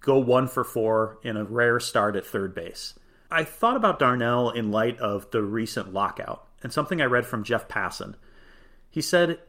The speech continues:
"If you went and got the next twelve hundred best players in the world, the product would suffer greatly. If you handed M L B teams over to any thirty competent business people, the sport would not suffer. Actually, it might improve." And I think we forget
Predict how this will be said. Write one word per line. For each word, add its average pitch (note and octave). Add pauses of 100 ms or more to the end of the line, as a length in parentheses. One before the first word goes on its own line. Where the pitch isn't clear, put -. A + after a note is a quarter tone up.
(240)
"If D3+
you A#3
went A#3+
and D#3
got A#2+
the A#2
next A#2+
twelve C#3
hundred A#2
best G#2+
players G2
in F#2+
the G2
world, E2+ (540)
the C3
product D#3
would C3+
suffer B2
greatly. F#2+ (640)
If C3
you F3+
handed D#3
M C3+
L C3
B A#2+
teams A2+
over F#2+
to -
any B2
thirty B2
competent A#2
business G#2+
people, F#2 (180)
the G#2
sport -
would A#2
not G2+
suffer. - (100)
Actually, B2+
it -
might G#2
improve." - (800)
And D3
I G3+
think C4+
we A#3
forget B2+